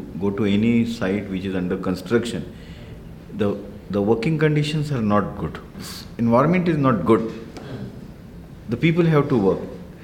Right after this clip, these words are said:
And whereas in I T, the same guy, he goes in I T after doing some course, he has an A C cabin, then he has a jeans and five-day week, and the, it, that style is there. So that kind of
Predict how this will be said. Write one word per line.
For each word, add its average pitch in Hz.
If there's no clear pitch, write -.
And 117
whereas 139
in 160
I 123
T, 120
the 117
same 147
guy, 113
he 117
goes 120
in 123
I 101
T 120
after 104
doing 98
some 104
course, 117
he 120
has 117
an 117
A 107
C 107
cabin, 95
then 92
he 92
has 87
a 82
jeans 95
and 90
five-day 104
week, 101
and 104
the, 127
it, 156
that 170
style 160
is 107
there. 85
So 185
that 139
kind 143
of -